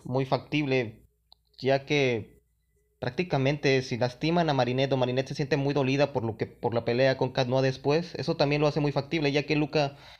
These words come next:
al sentirse mal por ellos, como lo vuelvo a repetir, va a hacer que sea acomatizado y todo, todo pasa en un instante, o sea, que re-, Marinette le revele sus sentimientos a Adrien o Adrien, ya sea,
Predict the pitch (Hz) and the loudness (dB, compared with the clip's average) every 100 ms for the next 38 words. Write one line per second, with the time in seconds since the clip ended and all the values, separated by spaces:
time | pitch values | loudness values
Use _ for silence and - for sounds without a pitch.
0 | _ _ - 135 135 139 156 151 156 151 | _ _ -8 -4 -2 0 2 2 2 2
1 | 151 147 143 139 131 131 139 143 139 139 | 2 0 -2 -2 -2 0 0 0 -2 -4
2 | 135 147 135 - _ 127 131 143 131 139 | -4 -6 -6 -16 _ -2 0 -4 -2 -4
3 | 147 143 - 127 117 110 107 131 131 135 | -2 -2 -2 -4 -4 -6 -2 0 0 0
4 | 139 127 - _ _ _ _ _ _ _ | 0 -2 -10 _ _ _ _ _ _ _
5 | _ - _ _ _ _ 143 143 143 143 | _ -20 _ _ _ _ 0 0 2 0
6 | 147 139 143 - 156 143 120 131 131 123 | 2 0 0 0 -2 -2 -2 -2 0 -2
7 | 131 117 131 127 143 160 135 139 151 139 | -2 -2 -2 0 2 2 2 2 0 -4
8 | 139 131 123 135 147 123 131 131 127 113 | -6 -4 -2 -2 0 0 0 0 -2 -2
9 | 117 131 123 123 117 110 - 131 131 135 | 0 0 0 -2 -4 -8 -6 -6 -2 0
10 | 131 127 | 0 -2